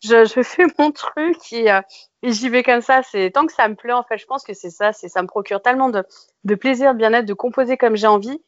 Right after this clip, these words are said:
Et quand le résultat me plaît, en fait, je suis tellement contente de pouvoir le partager. En fait, bon, bah, je me dis, ça marche, ça marche, ça marche pas, bah, c'est pas grave, en fait, je, j'ai plus qu'à apprendre, en fait, pourquoi ça marchait pas.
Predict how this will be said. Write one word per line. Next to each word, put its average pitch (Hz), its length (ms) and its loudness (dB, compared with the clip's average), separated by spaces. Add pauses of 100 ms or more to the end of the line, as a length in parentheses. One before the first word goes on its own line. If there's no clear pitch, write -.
(340)
Et 196 80 -6
quand 269 140 4
le 262 60 4
résultat 240 380 0
me 220 60 -6
plaît, 247 140 0
en 254 80 0
fait, 247 100 -8
je - 60 -10
suis - 60 -18
tellement 240 220 -6
contente 240 460 -4
de 214 60 -6
pouvoir 220 240 0
le 214 60 0
partager. 214 500 -4 (880)
En 180 100 -6
fait, 208 220 -4
bon, 165 120 -6
bah, 165 140 -6
je 165 80 -8
me 180 80 -2
dis, 208 140 -6
ça 190 160 2
marche, 202 180 2
ça 180 100 -4
marche, 208 220 -2
ça - 60 -8
marche - 180 -10
pas, 208 180 2
bah, 185 160 -4 (280)
c'est - 80 -14
pas 262 120 4
grave, 330 120 6
en 214 40 -4
fait, 196 300 -4
je, 175 240 -2
j'ai 175 140 -8
plus - 100 -10
qu'à 233 160 0
apprendre, 240 320 0
en 190 40 -4
fait, 233 260 -4
pourquoi 220 260 -2
ça 214 140 -4
marchait 190 260 -6
pas. 214 160 -8